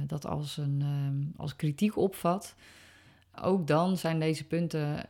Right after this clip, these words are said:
eh, heel waardevol en fijn om toe te passen. Dat je dus ook weer gaat denken van, oké, het hoeft niet in één keer perfect. Eh, niet het hele plaatje hoeft opgelost.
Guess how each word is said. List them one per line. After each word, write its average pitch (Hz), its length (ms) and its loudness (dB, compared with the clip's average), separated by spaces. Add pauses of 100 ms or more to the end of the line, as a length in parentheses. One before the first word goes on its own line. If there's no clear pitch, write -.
(220)
eh, 160 100 -6
heel 147 800 0
waardevol 156 600 2
en 147 100 0
fijn 170 460 0
om 151 300 0
toe 269 160 0
te 196 120 -4
passen. 139 440 -6
Dat 170 180 -8
je 160 100 -4
dus 156 420 -6
ook 190 240 2
weer 165 200 0
gaat 147 220 -4
denken 151 300 -2
van, - 160 -6
oké, 147 360 -2 (360)
het - 100 -20
hoeft 175 180 -4
niet 156 160 -2
in 165 120 -2
één 160 240 0
keer 147 460 0
perfect. - 680 0 (640)
Eh, 165 360 0
niet 175 280 2
het 160 100 0
hele 151 240 2
plaatje 185 460 0
hoeft 202 300 -2
opgelost. - 880 -2